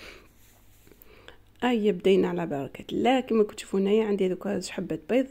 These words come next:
آه، نح-، يعني ن-، نحيت ال-، الابيض على، على الاصفر،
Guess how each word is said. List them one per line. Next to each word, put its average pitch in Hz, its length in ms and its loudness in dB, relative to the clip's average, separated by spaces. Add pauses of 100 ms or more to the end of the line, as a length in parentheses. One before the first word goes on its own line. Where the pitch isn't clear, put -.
آه، 202 600 -2 (340)
نح-، 247 300 -2
يعني 220 340 2
ن-، 202 400 0
نحيت 226 320 -6
ال-، 196 80 0
الابيض 196 420 0
على، 180 160 -2
على 170 300 -4
الاصفر، 202 440 -4